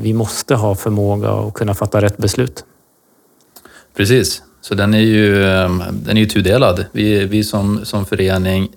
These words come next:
Speaker 2: eh, driver ju på för att se, säkerställa att vi har möjligheterna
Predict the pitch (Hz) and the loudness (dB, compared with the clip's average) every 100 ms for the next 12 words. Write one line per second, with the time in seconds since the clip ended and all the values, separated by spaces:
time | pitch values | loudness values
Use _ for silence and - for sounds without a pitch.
0 | _ - - 101 104 110 104 98 95 95 | _ -16 -10 -8 -8 -8 -4 -2 0 0
1 | 92 - 98 92 - 90 - - - - | -2 -2 -2 -2 -2 -4 -4 -8 -8 -4
2 | 98 92 98 87 - 92 90 90 95 90 | -4 -2 -4 -4 -2 -2 -2 -2 0 0
3 | 87 95 104 101 98 92 87 | 0 -2 -2 -2 -4 -2 -4